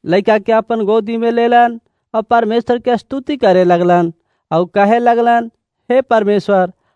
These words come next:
आज हम अपन आँख से मुक्तिदाता के देख लेली हे, जिनका तू सब आदमी ला देला हे, और उ पूरे संसार लागी ज्योति ठहरतन,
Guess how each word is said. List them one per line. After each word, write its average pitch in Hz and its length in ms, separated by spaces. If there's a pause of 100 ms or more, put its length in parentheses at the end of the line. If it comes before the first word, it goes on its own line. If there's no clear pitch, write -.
(120)
आज 170 280
हम 190 260
अपन 202 300
आँख 214 320
से 233 360 (360)
मुक्तिदाता 233 640
के 233 180
देख 220 280
लेली 240 360
हे, 180 280 (460)
जिनका 190 420
तू 208 380 (100)
सब 226 340
आदमी 220 380
ला 233 160
देला 226 340
हे, 240 260 (480)
और 220 140
उ 240 360 (300)
पूरे 254 240
संसार 262 540
लागी 208 420
ज्योति 196 360
ठहरतन, 185 600